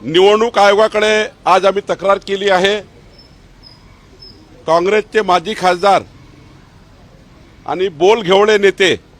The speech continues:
विलास मुत्तेवार यांनी मोदीजींचा बाप काढलेला आहे, अत्यंत अश्लील भाषेचा वापर केला आहे.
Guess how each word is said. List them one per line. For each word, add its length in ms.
विलास 460
मुत्तेवार 480
यांनी 600
मोदीजींचा 760
बाप 340
काढलेला 360
आहे, 180
अत्यंत 520
अश्लील 400
भाषेचा 400
वापर 300
केला 260
आहे. 280